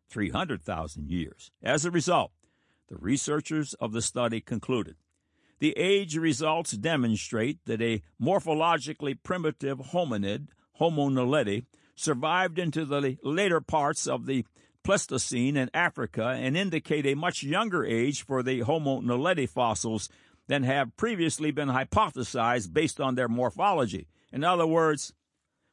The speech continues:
we aren't wrong. This ape man just outlasted the other ape man. The delusion just keeps coming as Acts and Facts continues. A third problem concerns Berger's contention that the bones were intentionally buried.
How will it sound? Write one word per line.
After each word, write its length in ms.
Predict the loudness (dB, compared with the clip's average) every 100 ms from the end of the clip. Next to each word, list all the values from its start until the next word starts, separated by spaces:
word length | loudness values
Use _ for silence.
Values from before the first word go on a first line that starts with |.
| _
we 160 | 0
aren't 220 | 2 2 2
wrong. 360 | 2 2 -2 -8 -20 _ _ _ _ -2
This 220 | 0 2
ape 220 | -2 0
man 340 | -2 0 0
just 280 | -2 -2 0
outlasted 600 | -2 0 0 0 -2 0
the 140 | 4 4
other 320 | 4 2 0
ape 220 | -2 -4 0
man. 460 | 2 2 -2 -8 -14 _ _ _ _ _ _ _
The 100 | -14
delusion 540 | -4 0 2 0 2 0
just 240 | -2 -2
keeps 220 | -4 -4
coming 440 | -2 -2 0 -4 -8 _ -6
as 140 | -4
Acts 280 | -4 -6 -6
and 160 | -4
Facts 300 | -4 -6 -8
continues. 680 | -4 -4 0 -2 -2 -8 -18 _ _ _ _ _
A 120 | -6
third 400 | -4 -2 -2 -2
problem 600 | -4 0 0 -2 -4 -4
concerns 640 | -4 -6 -4 -4 -2 -2 -4
Berger's 540 | -4 -2 -2 -4 -8
contention 760 | -6 -6 -4 -2 -2 0 -2 -2
that 220 | -4 -8
the 80 | -12
bones 540 | -4 0 0 0 -2
were 180 | -4 -6
intentionally 1000 | -2 -4 -4 -2 -2 -2 -2 -4 -2 -6
buried. 420 | -2 0 0 -2